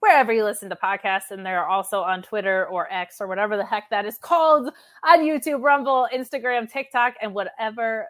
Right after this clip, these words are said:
other social media can lead you to the No Shave Man Cave. So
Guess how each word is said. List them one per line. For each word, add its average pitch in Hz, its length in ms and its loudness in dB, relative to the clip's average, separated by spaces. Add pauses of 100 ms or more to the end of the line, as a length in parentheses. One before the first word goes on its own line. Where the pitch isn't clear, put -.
(120)
other 202 360 -6
social 190 360 -12
media 180 400 -10
can 226 240 -10
lead 262 220 -8
you 226 200 -2 (360)
to 403 100 -6
the 415 140 -6
No 415 180 -2
Shave 453 380 -4
Man 440 340 -6
Cave. 196 340 -6
So 233 360 0